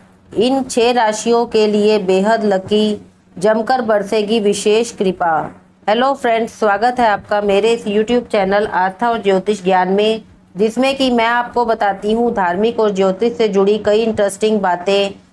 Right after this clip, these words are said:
अगर अभी तक आपने मेरा channel subscribe नहीं किया है तो ज़रूर कर लीजिए और bell icon को ज़रूर press कीजिए,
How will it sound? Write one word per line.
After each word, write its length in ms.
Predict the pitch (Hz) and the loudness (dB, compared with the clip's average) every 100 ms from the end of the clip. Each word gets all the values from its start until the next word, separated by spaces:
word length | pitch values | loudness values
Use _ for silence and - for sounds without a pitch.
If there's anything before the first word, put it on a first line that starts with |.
| _ | _
अगर 220 | 180 220 | -2 2
अभी 200 | 226 226 247 | 2 0 0
तक 200 | 262 262 | 0 0
आपने 340 | 226 220 233 | -2 0 0
मेरा 260 | 233 220 220 | 2 2 2
channel 340 | 220 208 208 214 | 2 0 0 0
subscribe 560 | 208 190 - 202 196 | -2 -2 0 0 2
नहीं 280 | 190 185 214 | 0 0 0
किया 260 | 214 220 220 | 0 0 2
है 180 | 226 226 | 2 2
तो 160 | 226 | 0
ज़रूर 340 | 196 185 202 226 | 2 2 4 2
कर 160 | 233 220 | 0 0
लीजिए 580 | 220 202 220 226 226 226 - _ | 0 0 0 2 0 -4 -18 _
और 180 | - 220 | 0 0
bell 260 | 208 220 254 | 2 0 2
icon 380 | 262 262 262 262 | 0 0 0 0
को 160 | 254 240 | 0 2
ज़रूर 340 | 214 208 247 | 2 2 2
press 280 | 247 247 247 | 2 0 0
कीजिए, 540 | 247 240 220 247 240 | -2 -2 0 2 2